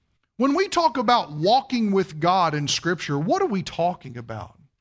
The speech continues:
Are you walking with the Lord? What does that mean? Like, "Yeah, hung out with him at the dinner club the other day." Is that what that means?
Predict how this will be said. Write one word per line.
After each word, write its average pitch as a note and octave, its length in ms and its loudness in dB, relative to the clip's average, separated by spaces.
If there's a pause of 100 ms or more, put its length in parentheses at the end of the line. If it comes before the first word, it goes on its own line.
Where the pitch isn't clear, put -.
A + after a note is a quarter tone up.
(140)
Are D3 120 2
you B2+ 140 -4
walking D3 440 -2
with D#3+ 240 -6
the D#3 120 -6
Lord? F3 520 -6 (240)
What G4 100 -2
does E4 120 0
that B2+ 200 -6
mean? C#3 560 -6 (920)
Like, C3 320 -12
"Yeah, F#2+ 460 -10 (260)
hung F#3+ 200 -6
out G3+ 140 -2
with G3 140 -8
him G#3+ 140 -6
at G#3 120 -10
the D#3+ 60 -16
dinner F#3 280 -10
club B2+ 280 -8
the B2 120 -8
other A#2 120 -14
day." A#2 180 -12
Is B2 200 -12
that G#3 100 -2
what A#3+ 100 -6
that D4 140 0
means? F#4+ 520 -6